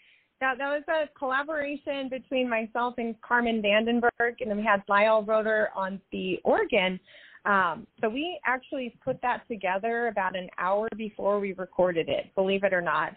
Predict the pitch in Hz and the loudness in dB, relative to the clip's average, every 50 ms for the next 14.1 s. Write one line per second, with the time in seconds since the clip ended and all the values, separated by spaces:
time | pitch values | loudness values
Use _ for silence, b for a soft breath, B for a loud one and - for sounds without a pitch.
0 | - - 202 196 196 196 196 - 196 202 - 220 208 208 202 202 202 202 202 208 | -8 -4 -4 -2 -2 -2 -4 -4 -6 -2 0 0 0 2 2 4 4 4 6 6
1 | 208 208 202 - - 185 175 170 170 170 175 175 165 - - 180 185 175 180 180 | 4 2 0 -2 -6 -6 -6 -6 -6 -6 -8 -10 -12 -12 -10 -8 -8 -6 -6 -8
2 | 175 196 214 214 214 220 220 214 214 214 - 190 180 - 170 - 185 185 - - | -6 -6 -6 -4 -4 -4 -4 -6 -8 -8 -8 -8 -8 -8 -8 -8 -10 -10 -4 0
3 | - 220 220 214 214 214 214 202 - - 180 180 185 185 - - - 196 185 180 | 2 4 4 6 6 6 4 2 0 -4 -8 -8 -8 -10 -12 -8 -6 -6 -6 -6
4 | - - - 196 185 190 185 180 190 185 185 185 170 170 - - 180 214 226 226 | -6 -6 -6 -6 -4 -4 -4 -4 -4 -4 -4 -4 -6 -8 -8 -4 0 2 4 4
5 | 226 220 - _ B B B B B B B B B B B - 196 202 202 196 | 2 2 -2 _ B B B B B B B B B B B 0 2 4 4 4
6 | 196 190 185 180 180 185 196 _ _ _ _ _ _ _ - - 220 208 - _ | 2 2 0 -2 -6 -8 -12 _ _ _ _ _ _ _ -6 -4 -4 -4 -6 _
7 | _ - 247 262 254 - - 277 240 - - - 240 240 240 226 208 196 185 - | _ -2 -2 -2 -2 -2 -2 -2 -2 -2 -2 -4 -4 -2 -2 -2 -4 -6 -6 -4
8 | - 196 196 214 233 - _ _ _ - 214 196 196 196 190 190 185 180 185 - | -2 0 0 0 -2 -4 _ _ _ -6 -6 -4 -4 -4 -2 -2 -2 -4 -4 -6
9 | _ _ _ _ _ _ _ _ _ _ _ - 196 208 202 - - - 202 202 | _ _ _ _ _ _ _ _ _ _ _ 0 2 2 2 0 -4 -4 0 2
10 | 220 247 247 247 226 - 247 233 226 220 - _ - 214 214 214 214 - - 226 | 4 4 4 2 2 0 0 0 0 0 0 _ 4 4 4 4 2 -2 -2 -2
11 | 214 214 214 208 208 202 196 b b b b b b b _ - - - 208 208 | 0 0 2 0 0 -2 -4 b b b b b b b _ -8 0 2 4 4
12 | 202 202 180 - _ - 214 202 202 202 196 190 175 208 202 196 196 - - - | 4 2 0 -2 _ 2 4 4 4 4 2 2 2 2 2 2 0 -4 -6 -2
13 | 233 226 208 202 208 208 202 208 202 196 190 190 185 175 - - 196 175 160 175 | -2 0 0 0 -2 -2 0 -2 -2 -2 0 0 -2 -2 -2 -2 0 0 0 0
14 | - | -2